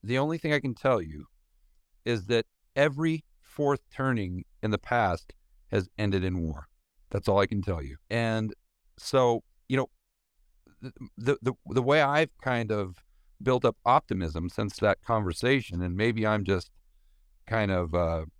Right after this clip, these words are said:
y-, you know, may-, maybe I'm just trying to create a, a world that doesn't exist just to sleep well at night, but it's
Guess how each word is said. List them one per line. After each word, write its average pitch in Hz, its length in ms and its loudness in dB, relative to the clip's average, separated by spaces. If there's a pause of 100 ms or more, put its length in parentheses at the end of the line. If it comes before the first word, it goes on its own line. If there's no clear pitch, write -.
(1200)
y-, - 120 -10
you 113 120 -4
know, 98 120 4
may-, 101 240 2
maybe 107 300 2
I'm 101 140 0
just 101 300 -2
trying 107 340 0
to 95 160 -6
create 104 400 0
a, 87 240 0 (120)
a 98 60 -2
world 95 320 2
that - 80 -10
doesn't 87 260 0
exist 92 480 -2
just - 260 -8
to 82 120 -4
sleep - 380 -4
well 98 180 4
at - 100 -2
night, 78 220 -8 (600)
but 110 180 4 (220)
it's 110 420 -4